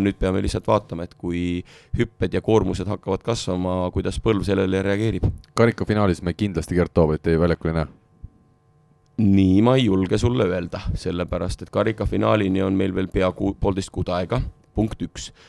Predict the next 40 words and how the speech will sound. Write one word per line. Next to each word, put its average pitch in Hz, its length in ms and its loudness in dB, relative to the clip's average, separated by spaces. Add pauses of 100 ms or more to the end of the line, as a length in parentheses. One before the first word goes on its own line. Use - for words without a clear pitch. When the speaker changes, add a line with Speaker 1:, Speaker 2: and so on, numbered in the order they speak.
(140)
Speaker 1:
Punkt 98 240 2
kaks, - 320 -2
Bigbank 95 320 -2
Tartu 95 320 -2
ei 92 80 2
ole 92 80 2
veel 92 140 0
karikafinaali 92 500 0
jõudnud, 87 320 4
meil 87 160 -2
on 82 80 -4
poolfinaalid 87 560 -2
Pärnuga 165 460 4
ees. 139 260 6
Speaker 2:
<laughs> 101 80 0
Ai, 117 60 2
ai, 104 180 2
ai. 117 80 4 (640)
Õigus, 113 320 4
õigus. 120 160 6
Speaker 1:
Ehk 139 140 4
siis, 117 180 -2
kui 123 300 6
Bigbank 131 260 4
Tartu 143 320 6
ei 120 80 6
mängi 143 480 4
karikafinaalis, 117 800 6
siis 127 240 4
ma 127 80 8
arvan, 135 320 4
kohe 139 240 4
võib 131 220 4
öelda 143 100 4
kindlasti 127 480 2
Gerti 107 320 2
väljakul 101 380 2
ei - 80 2
näe, 95 160 4
et - 20 -14